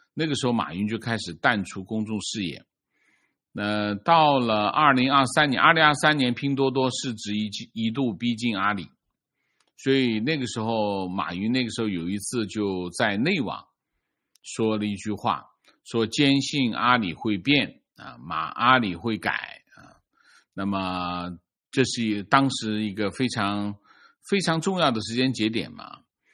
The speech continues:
随后的阿里就开展了一系列大刀阔斧的改革。那么在新的战略之下，阿里巴巴把重点聚焦在A I加云为核心的科技平台和融合购物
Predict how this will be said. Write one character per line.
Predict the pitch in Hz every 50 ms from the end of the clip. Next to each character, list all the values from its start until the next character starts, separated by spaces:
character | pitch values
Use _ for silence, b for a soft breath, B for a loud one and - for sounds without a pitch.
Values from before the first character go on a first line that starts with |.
| _ _ _ _
随 | _ - 131 131
后 | 139 147 151 135
的 | 120 113
阿 | 104 123 127
里 | 120 101 90
就 | 85 - 110 101
开 | 90 90 110 110
展 | 101 - 92 76 80
了 | 80 78 76
一 | 76 80 90 101
系 | 101 - - 156
列 | 139 127 110 98
大 | 87 - 117 104 104
刀 | 104 107 104
阔 | 98 - 117 107 90
斧 | - - 71
的 | 67 90
改 | 80 90 76 69
革。 | - - 64 60 - _ _ _ _ _ _ _ _ _ _ _ _ _ _ _ -
那 | 110 110 110
么 | 110 107 107 104
在 | - 143 131 123 110
新 | - - 147 151
的 | 151 143 127
战 | - 151 135 127
略 | 123 117 107
之 | - 123 123
下， | 110 139 123 107
阿 | 101 - 127 131
里 | 127 113 101
巴 | 95 117 117
巴 | 113 113 117 113
把 | 107 101 90 80
重 | 90 - - 135 123 117
点 | 101 101 85 76 - _ _ _ _ _
聚 | _ - 139 123
焦 | 104 120 117 117
在 | 110 117 120 110 95 78 - _ _ _ _ _ _ _ _ _ _ _ _ _ _
A | - 127 135
I | 135 127 127 123
加 | 117 139 113 123
云 | 120 104 90 90 92 107 101
为 | 98 101 107
核 | 104 - 104 98
心 | - - 110 107
的 | 101 98 92
科 | - - - 127 113
技 | 107 113
平 | 98 95 98 98
台 | 92 87 80 80 80
和 | - - - 90 92 95 98 98 95
融 | 92 90 101 113 139 143
合 | 127 113 113 110
购 | 113 131 120
物 | 110 107 104 92 76 _